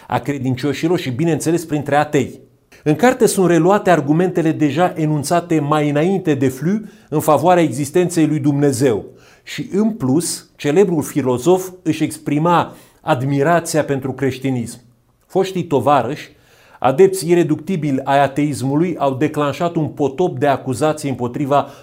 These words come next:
bătrânului raționalist. „Și-a pierdut mințile.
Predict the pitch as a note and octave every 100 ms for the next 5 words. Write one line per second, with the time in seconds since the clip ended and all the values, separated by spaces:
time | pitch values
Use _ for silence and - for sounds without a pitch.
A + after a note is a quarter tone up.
0 | - C#3 C3 D3 D3+ C#3 C3+ C3 C3 C3
1 | C3+ B2 A#2 A#2 - - _ _ _ _
2 | - - A#2+ D3+ D3+ E3 F3 F#3 - C3
3 | G2+ F2